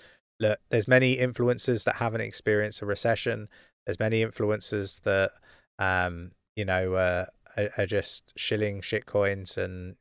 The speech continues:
working together collaboratively to, to basically, you know, exchange your money into tokens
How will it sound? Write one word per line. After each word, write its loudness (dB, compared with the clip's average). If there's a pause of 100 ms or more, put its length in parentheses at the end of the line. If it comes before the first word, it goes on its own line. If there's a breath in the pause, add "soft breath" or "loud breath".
working 0
together 0
collaboratively -2
to, -2 (640 soft breath)
to -8
basically, -2 (160)
you -4
know, -2 (300)
exchange -4
your 0
money -4
into -4 (260)
tokens -2